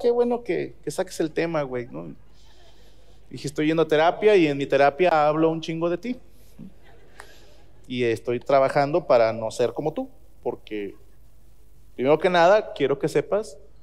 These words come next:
que de corazón te perdono". En mi mente, yo le decía, "Te perdono"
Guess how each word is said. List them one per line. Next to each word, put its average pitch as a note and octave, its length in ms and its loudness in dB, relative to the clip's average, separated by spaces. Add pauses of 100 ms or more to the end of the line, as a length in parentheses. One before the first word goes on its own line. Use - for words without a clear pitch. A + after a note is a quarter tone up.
(240)
que G#2+ 140 -4
de G#2+ 80 0
corazón B2+ 560 -2 (840)
te E3+ 100 -2
perdono". G#3 420 0 (3000)
En D3 160 -4
mi C#3+ 80 -2
mente, F#3 460 -4 (640)
yo C#3 100 0
le D3+ 100 4
decía, D3 300 2
"Te - 80 -4
perdono" B2 560 -4